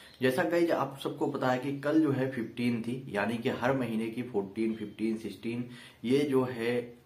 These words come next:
हर महीने की तारीख, जैसा कि पिछले काफी महीनों से हो रहा है, जब सुशांत सिंह राजपूत की death हुई है,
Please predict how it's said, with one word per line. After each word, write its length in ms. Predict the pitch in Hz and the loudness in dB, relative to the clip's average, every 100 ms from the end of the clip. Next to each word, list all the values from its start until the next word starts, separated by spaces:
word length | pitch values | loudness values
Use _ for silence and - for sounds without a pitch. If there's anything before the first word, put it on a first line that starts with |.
| - | -10
हर 220 | - 143 | -2 0
महीने 400 | 135 110 110 117 | 0 0 -2 -2
की 100 | 117 | -4
तारीख, 400 | 113 101 107 104 | -2 0 0 0
जैसा 240 | 104 113 | -2 -2
कि 140 | 110 113 | -6 -10
पिछले 380 | 104 - 113 | -12 -6 -4
काफी 440 | 113 - 90 92 131 | -4 -2 -2 -2 -4
महीनों 300 | 120 110 101 | -2 0 -2
से 120 | 101 | -2
हो 180 | 95 101 | 0 0
रहा 180 | 90 92 | 0 -2
है, 120 | 101 | -2
जब 140 | 110 | -4
सुशांत 360 | - 95 104 101 | -4 -2 -2 -2
सिंह 140 | 107 | -2
राजपूत 380 | 98 90 - 110 | -2 -2 -4 -6
की 120 | - | -6
death 300 | 92 101 - | -4 -4 -4
हुई 180 | 101 90 | -6 -6
है, 260 | 90 92 | -6 -6